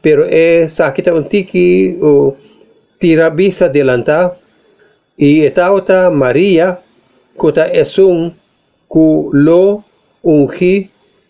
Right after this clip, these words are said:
Señor, que es salvo.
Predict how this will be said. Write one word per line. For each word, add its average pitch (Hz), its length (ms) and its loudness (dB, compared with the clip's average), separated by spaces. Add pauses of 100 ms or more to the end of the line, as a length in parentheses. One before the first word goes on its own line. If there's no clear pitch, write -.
(120)
Señor, 165 720 0
que 165 320 2 (640)
es - 140 -4
salvo. 127 360 -2